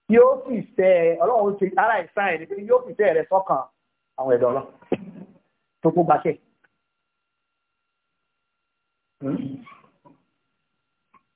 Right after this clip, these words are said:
Bá máa sọ fún ọ pé àwọn ya lágbájá, ẹ má jẹ́ ká gbọ́rọ̀ rẹ̀, wọ́n ti máa gbọ́rọ̀ sí.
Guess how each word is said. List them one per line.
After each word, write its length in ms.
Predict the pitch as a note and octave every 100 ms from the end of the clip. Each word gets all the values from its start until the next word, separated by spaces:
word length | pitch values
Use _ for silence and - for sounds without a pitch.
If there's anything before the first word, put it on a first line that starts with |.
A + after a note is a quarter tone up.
| -
Bá 120 | G#3+
máa 160 | A3+ A3
sọ 80 | G3
fún 180 | F#3+ G3
ọ 60 |
pé 100 | F#3+ G#3
àwọn 220 | G3+ G#3
ya 120 | G3+ G#3 G3+
lágbájá, 420 | G#3 G#3 G#3 G#3 G3+ - _ _ _ _ F#3+ F#3+ F#3 _ _ G3 F#3+
ẹ 120 | G3+
má 100 | G#3
jẹ́ 140 | F#3+
ká 80 | F3+
gbọ́rọ̀ 280 | F3 F#3+ F3
rẹ̀, 120 | C3+
wọ́n 120 | E3+ E3
ti 60 |
máa 120 | D3
gbọ́rọ̀ 260 | C#3 D3 C3+
sí. 100 | _